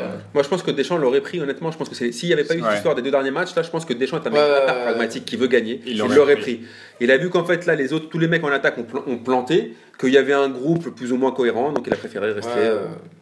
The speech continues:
Speaker 1: ouais.
Speaker 3: là-dessus.
Speaker 1: Et il faut dire, ils ont quand même fait des gros matchs, euh,
Speaker 2: Plus, hein.
Speaker 1: Payet et, et, et, et Griezmann.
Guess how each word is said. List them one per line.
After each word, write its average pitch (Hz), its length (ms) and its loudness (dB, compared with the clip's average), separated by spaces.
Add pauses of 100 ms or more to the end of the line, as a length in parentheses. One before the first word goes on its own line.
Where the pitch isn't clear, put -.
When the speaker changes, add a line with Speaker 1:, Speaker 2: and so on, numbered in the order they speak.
Speaker 1:
ouais. - 60 -8
Speaker 3:
là-dessus. 143 340 -6 (100)
Speaker 1:
Et 123 60 -2
il 123 60 -2
faut 143 100 -6
dire, 165 160 0
ils 139 240 -4
ont 120 140 -12
quand 139 80 0
même 131 120 -2
fait 139 120 -4
des 123 140 -6
gros 117 180 -4
matchs, 127 320 -6
euh, 101 760 -8
Speaker 2:
Plus, 151 300 -6
hein. 120 80 0
Speaker 1:
Payet 110 200 -4 (100)
et, 104 40 -12
et, - 20 -12
et, 104 540 -14 (1000)
et 170 80 -20
Griezmann. 127 260 -20